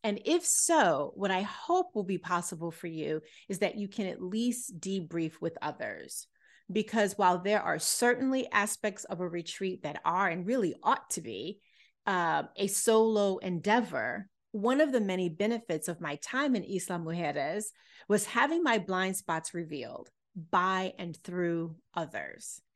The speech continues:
And this is so important. Why? Because we are often too close to see what is glaringly obvious to others. And the seeing by others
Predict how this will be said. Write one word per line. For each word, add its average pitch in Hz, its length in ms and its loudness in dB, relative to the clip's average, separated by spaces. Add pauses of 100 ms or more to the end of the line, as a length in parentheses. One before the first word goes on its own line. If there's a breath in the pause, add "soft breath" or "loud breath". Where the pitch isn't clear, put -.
(300 soft breath)
And 202 340 0
this 339 420 2
is 175 180 -4
so 214 840 0
important. 185 720 -4 (280)
Why? 285 340 4 (800)
Because 269 240 4
we 320 180 4
are 330 180 4
often 269 460 2
too 277 220 0
close 285 460 0
to 240 140 -2
see 247 420 0
what 214 160 2
is 214 180 4
glaringly 233 1040 2
obvious 185 520 2
to - 140 -6
others. - 760 -4 (520 soft breath)
And 214 280 4
the 190 160 4
seeing 180 800 2 (260)
by 175 280 6
others 147 580 -4